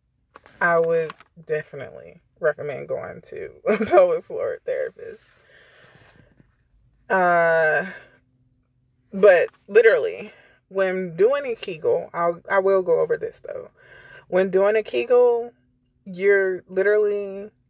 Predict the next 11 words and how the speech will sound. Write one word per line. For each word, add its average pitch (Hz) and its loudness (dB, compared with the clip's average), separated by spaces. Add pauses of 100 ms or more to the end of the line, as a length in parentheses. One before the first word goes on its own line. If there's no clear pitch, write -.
when 190 2
it 185 -2
says, 196 0
when 185 -2
someone 220 2
says 190 4
to 185 -2
identify 175 -4 (200)
the 160 2
targeted 170 2
muscles, 185 -4